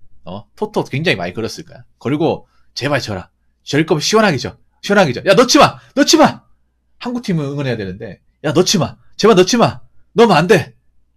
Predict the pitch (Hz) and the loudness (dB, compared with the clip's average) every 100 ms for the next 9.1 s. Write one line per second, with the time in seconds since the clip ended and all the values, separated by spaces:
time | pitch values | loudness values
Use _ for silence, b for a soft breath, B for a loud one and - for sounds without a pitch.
0 | _ _ _ _ _ 196 208 175 151 - | _ _ _ _ _ 0 2 2 0 -2
1 | _ 135 139 160 117 85 - 117 87 - | _ -10 -6 -4 -4 -8 -8 -8 -10 -10
2 | 110 131 _ _ _ _ _ _ _ _ | -18 -18 _ _ _ _ _ _ _ _
3 | 190 175 165 185 151 101 82 78 73 - | -6 -2 0 2 0 -4 -8 -12 -16 -16
4 | - 135 220 - - 220 214 220 175 110 | -8 0 0 0 -4 -2 -2 -2 -2 -4
5 | 151 113 120 196 - - - _ B B | -4 -4 -4 -12 -16 -20 -20 _ B B
6 | - 165 - - - 453 - - - - | 0 0 2 -2 0 0 -2 -10 -12 -18
7 | _ 381 - 320 - - _ _ _ _ | _ -20 -18 -18 -18 -20 _ _ _ _
8 | _ _ - - B B 233 202 131 214 | _ _ -20 -20 B B -14 -4 2 2
9 | 226 | 0